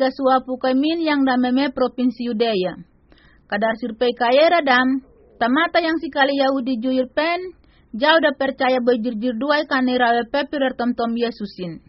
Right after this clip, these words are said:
Japun Petrus ibana Kaisarea inaltu ka Yerusalem. Ja Yahudi juir yang da percaya Yesus, era pen darolai pel Petrus. Jada nakane damon. Ken salaka.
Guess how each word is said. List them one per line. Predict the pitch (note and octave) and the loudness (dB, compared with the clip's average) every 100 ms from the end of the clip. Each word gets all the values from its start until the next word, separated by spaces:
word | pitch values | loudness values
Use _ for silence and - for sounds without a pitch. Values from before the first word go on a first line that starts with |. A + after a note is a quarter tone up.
| _ _ _ _ _ _ _ _ _ - | _ _ _ _ _ _ _ _ _ -8
Japun | G#3+ G#3 D#4 E4 E4 | -6 -2 -4 0 2
Petrus | E4 E4 E4 D#4+ | 2 0 -4 -2
ibana | C4 D4 C#4+ C#4 C4+ | 2 2 2 0 0
Kaisarea | - B3+ C4 C4+ D4 F4 F4+ | 0 0 2 2 4 4 4
inaltu | F4 D4 C#4+ D4+ | 4 0 -2 -4
ka | C#4 | -2
Yerusalem. | C4+ B3+ C4 - B3 A#3 F#3+ F3+ E3 _ _ _ _ _ _ - | 2 2 0 0 0 0 -2 -6 -14 _ _ _ _ _ _ -6
Ja | A3+ | 0
Yahudi | A#3+ B3 A3+ A3+ | 0 0 -2 -4
juir | B3 D#4+ F4+ F4+ | -2 -2 -2 0
yang | D#4+ C#4+ | 0 0
da | C#4 | 0
percaya | - B3+ C4 C4 A#3+ A#3+ | -2 -4 -2 0 0 2
Yesus, | B3+ D4 F4+ G4+ G#4 - _ _ _ _ _ | 2 2 2 -2 -4 -8 _ _ _ _ _
era | B3 C#4 D#4 | 2 4 4
pen | E4 E4 D4+ | 2 2 4
darolai | C#4 D4 D#4+ D4+ | 4 4 4 2
pel | C#4 C4 B3 | 0 -2 0
Petrus. | C#4 C4+ B3 F#3+ F#3 _ _ _ _ _ _ _ _ | 2 2 -2 -10 -10 _ _ _ _ _ _ _ _
Jada | G#3+ B3 | 0 2
nakane | C4 B3+ C#4 C#4+ | 4 4 2 2
damon. | C4+ C4+ B3+ F#3+ F3+ F3 _ _ _ _ _ _ _ - | 2 2 2 0 -4 -8 _ _ _ _ _ _ _ -4
Ken | D4 E4+ | -2 -2
salaka. | E4 D#4+ C#4 A#3+ A3+ F3 D#3+ | 2 4 6 4 0 -6 -8